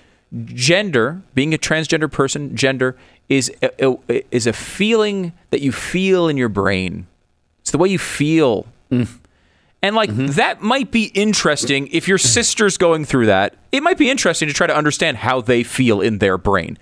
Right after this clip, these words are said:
Speaker 1: But when we're talking about, uh, when you go into a hospital and you need to find out if you have ovaries or not, none of that matters. Your feelings don't concern anyone.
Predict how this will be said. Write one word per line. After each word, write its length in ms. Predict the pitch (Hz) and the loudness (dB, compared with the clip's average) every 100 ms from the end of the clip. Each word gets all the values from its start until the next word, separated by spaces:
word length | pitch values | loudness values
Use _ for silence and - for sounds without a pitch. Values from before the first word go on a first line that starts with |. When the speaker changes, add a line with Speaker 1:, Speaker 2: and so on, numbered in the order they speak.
| - - _ | -20 -20 _
Speaker 1:
But 160 | 208 | -2
when 240 | 202 254 254 | 2 0 2
we're 160 | 269 254 | 2 2
talking 460 | 262 311 330 311 240 | 2 0 0 0 -2
about, 520 | 156 202 160 143 - - - - - _ | 0 0 0 -2 -4 -16 -20 -20 -20 _
uh, 240 | 170 175 180 | 0 2 2
when 320 | 165 170 214 | 2 2 2
you 80 | 220 | 2
go 180 | 254 277 | 2 2
into 220 | 226 220 | 2 2
a 80 | 175 | 2
hospital 760 | 175 247 - - 156 110 127 - | 0 -2 -2 -2 0 2 2 0
and 140 | 170 | 0
you 80 | 196 | 2
need 160 | 226 | 0
to 80 | 208 | 0
find 240 | 170 220 214 | -2 0 0
out 100 | 180 | -2
if 80 | 165 | 2
you 120 | 185 | 2
have 120 | 180 - | 2 2
ovaries 600 | 214 247 269 175 139 127 | 2 2 2 2 2 2
or 100 | 131 | 0
not, 300 | 117 107 - | 2 0 0
none 160 | 202 262 | 0 2
of 60 | |
that 160 | 339 302 | 0 0
matters. 680 | 202 226 254 185 131 - - _ - - | 0 0 0 -2 -2 -4 -6 _ -20 -2
Your 140 | 226 240 | 0 0
feelings 600 | - 285 339 294 208 135 | 2 2 4 2 0 -2
don't 480 | 123 208 269 277 | -2 0 0 -2
concern 600 | - 277 240 - 262 269 269 | -4 -2 0 2 4 4 2
anyone. 680 | 208 190 160 135 98 73 | 2 2 4 4 2 -2